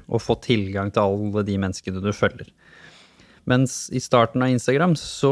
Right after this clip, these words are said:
følte jeg at det var lettere å få engasjement, mens nå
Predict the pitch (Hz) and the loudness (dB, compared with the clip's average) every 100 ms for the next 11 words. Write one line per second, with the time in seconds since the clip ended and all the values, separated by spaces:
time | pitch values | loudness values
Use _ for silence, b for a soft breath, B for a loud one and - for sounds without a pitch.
0 | 143 - 120 107 107 113 117 135 139 139 | 2 4 4 4 0 2 2 4 2 0
1 | _ _ _ 87 87 127 - _ b b | _ _ _ 0 2 2 -2 _ b b
2 | b b b - 131 120 113 120 127 139 | b b b -2 4 6 6 4 2 4
3 | 147 185 110 - - 131 127 127 123 | 4 4 0 -6 -2 0 0 2 2